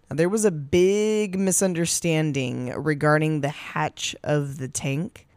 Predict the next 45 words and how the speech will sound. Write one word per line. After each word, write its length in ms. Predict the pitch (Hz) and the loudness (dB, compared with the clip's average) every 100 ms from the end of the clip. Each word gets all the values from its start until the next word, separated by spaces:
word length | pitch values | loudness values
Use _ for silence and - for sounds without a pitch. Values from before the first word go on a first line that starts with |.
| - | -4
The 100 | 170 | -2
police 500 | - 170 185 226 - | 0 2 2 2 2
arrived 520 | 185 170 160 160 151 - | 4 4 6 4 2 -2
on 260 | 156 170 170 | 0 0 0
site, 500 | - 147 143 165 - | 0 2 0 -2 -6
and 380 | 156 139 143 135 | -4 -2 -2 0
during 340 | 160 180 175 | 2 2 0
the 80 | 151 | -2
press 340 | - 208 247 | -2 -2 0
conference, 880 | - - 131 135 143 240 - - - | -2 -2 -4 -2 -2 -2 -2 -4 -4
which 220 | 160 - | -6 -6
you 60 | 151 | -4
can 160 | 151 135 | -4 -2
probably 440 | 151 147 135 143 | 0 0 0 -2
find, 400 | - 131 180 214 | 0 -2 0 -2
you 80 | 180 | -2
can 120 | 156 | 0
see 240 | - 151 | 0 0
that 220 | 143 139 143 | 0 0 0
in 100 | 139 | -4
the 60 | |
docuseries 800 | 135 135 - 143 - 151 143 139 | -4 -4 -4 -6 -2 -2 -2 -4
as 180 | 131 127 - | -6 -10 -4
well, 340 | 151 165 170 _ _ - | 0 0 -2 _ _ -6
they 180 | 165 170 | 2 4
stated 680 | - - - 180 208 196 190 175 151 | 4 2 2 0 2 2 2 0 0
that 180 | 160 | 0
the 80 | - | -2
hatch 460 | 147 - 180 - - | -6 -2 -2 -2 -6
to 180 | - 170 | -4 0
the 120 | 156 | 0
water 360 | 135 160 175 | 2 2 2
tank 340 | 160 - 139 - | -2 -4 -6 -8
was 180 | 135 - | -10 -10
closed. 1000 | - - 170 143 - - - - - - _ _ - | -12 -6 -2 -2 -2 -12 -14 -14 -14 -18 _ _ 0
The 120 | 170 | 4
maintenance 420 | 185 208 214 175 | 4 4 2 2
worker 380 | 180 180 185 180 | 4 2 4 2
on 180 | 143 160 | 2 0
the 80 | 151 | 0
docuseries 800 | 147 143 175 156 165 160 156 151 | 0 0 -2 -2 0 2 2 0
clarified 760 | - 170 170 170 - 170 170 147 | -4 -2 2 0 0 0 0 0
that 100 | - | -2
this 220 | 143 - | -2 0
was 240 | 139 131 | -2 -2